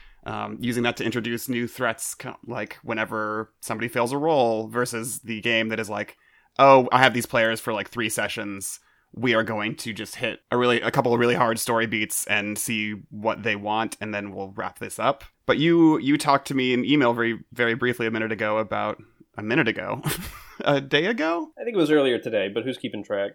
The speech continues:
Speaker 1: Uh, yeah, that's, like, a year and a half ago, probably, right? <laughs> About how, uh, r-, uh, G M ing Call of Cthulhu helped you fi-, learn how to finish a book, which is really fascinating to me because I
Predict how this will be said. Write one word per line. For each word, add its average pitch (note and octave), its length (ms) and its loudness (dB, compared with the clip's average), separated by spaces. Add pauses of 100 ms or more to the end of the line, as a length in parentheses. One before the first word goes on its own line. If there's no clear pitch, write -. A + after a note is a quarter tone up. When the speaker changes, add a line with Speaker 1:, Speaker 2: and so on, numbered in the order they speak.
Speaker 1:
Uh, E3+ 180 4
yeah, F#3 300 10
that's, D#3+ 220 8
like, B2+ 100 8
a A#2+ 80 6
year A2+ 200 2
and A2 100 0
a - 20 0
half A2 220 0
ago, C#3 200 2
probably, C#3+ 420 0
right? F3 1200 8
<laughs> - 80 -12
About C3+ 240 8
how, C3+ 340 6 (180)
uh, A#2 280 6
r-, B2 80 -4 (120)
uh, A#2 260 2
G C3+ 200 4
M D#3 100 6
ing C3+ 320 2 (140)
Call D3 240 6
of D3 80 0
Cthulhu C#3+ 380 0
helped C#3+ 180 0
you B2+ 120 -4
fi-, - 340 -8
learn C3 200 0
how C#3 60 2
to A2+ 80 2
finish B2+ 340 -2
a B2+ 60 0
book, - 460 -4 (240)
which B2 160 -2
is A#2+ 300 -4 (120)
really E3+ 300 4
fascinating D3+ 420 4
to A2+ 80 -6
me A2+ 140 2
because A#2 180 -2
I A#2+ 220 0